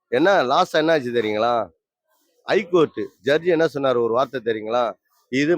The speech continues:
மக்கள் பயன்பாட்டுக்கோசரம் அது திறந்தது, அதை பத்தி யாரும் பேசாதீங்க. அதனால அவர் வார்த்தை சொல்லிட்டாரு. அது எப்படி போச்சு? ஜட்ஜி மட்டும் உத்தமனா? கையை உடைச்சது உண்மைதான்.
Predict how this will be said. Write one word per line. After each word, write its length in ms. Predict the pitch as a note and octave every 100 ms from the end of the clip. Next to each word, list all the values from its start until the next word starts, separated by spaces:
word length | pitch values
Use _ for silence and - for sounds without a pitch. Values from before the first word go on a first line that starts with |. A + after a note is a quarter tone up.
| C3
மக்கள் 280 | - D#3+ D3+ B2+
பயன்பாட்டுக்கோசரம் 760 | C3+ B2+ A2+ A2 B2 B2+ C#3+
அது 140 | G#2+ A2+
திறந்தது, 380 | B2 A#2 F#2 F2 _ _ - - A2
அதை 120 | B2 A2+
பத்தி 160 | C3 C#3+
யாரும் 340 | A2+ C3+ G#2+
பேசாதீங்க. 460 | A#2+ - G#2+ F#2 D#2+ - - F#5 - - _ _ -
அதனால 420 | A2+ A#2 B2+ D3+ C#3 A#2+ - _ _ _ _ _
அவர் 180 | - A#2+ B2
வார்த்தை 220 | D3+ D#3 B2
சொல்லிட்டாரு. 340 | B2+ A#2 G2 _ - C3
அது 100 | E3
எப்படி 180 | E3+ F#3 D#3+
போச்சு? 300 | D3 - B2 G2
ஜட்ஜி 240 | C3+ D3+ F#3
மட்டும் 220 | E3+ F3 C#3+
உத்தமனா? 400 | - F3 D#3 A2+ E2+ -
கையை 180 | B2 E3+ D#3+
உடைச்சது 340 | C#3 D#3 D#3
உண்மைதான். 440 | D3 D#3 C#3+ D3